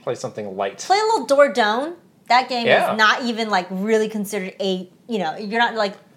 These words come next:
Speaker 2: finger gymnasticking your way through this game. You're just
Speaker 1: Yeah.
Speaker 2: enjoying beautiful scenery, and it's very relaxing, and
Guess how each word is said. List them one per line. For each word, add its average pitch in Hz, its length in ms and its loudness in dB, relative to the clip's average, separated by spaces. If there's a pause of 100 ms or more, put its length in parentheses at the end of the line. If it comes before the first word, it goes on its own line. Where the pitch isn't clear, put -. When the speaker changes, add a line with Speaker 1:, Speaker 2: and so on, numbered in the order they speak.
(440)
Speaker 2:
finger 247 360 2
gymnasticking 196 680 0
your 185 120 -4
way 185 180 -4
through 190 200 -8
this 180 140 -12
game. 180 340 -6
You're 185 100 -8
just 180 180 -10
Speaker 1:
Yeah. 98 200 -4 (180)
Speaker 2:
enjoying 202 640 -6
beautiful 196 320 -10
scenery, 220 500 -10
and 190 80 -10
it's 180 120 -16
very 180 160 -8
relaxing, 175 1000 -6
and 165 260 -18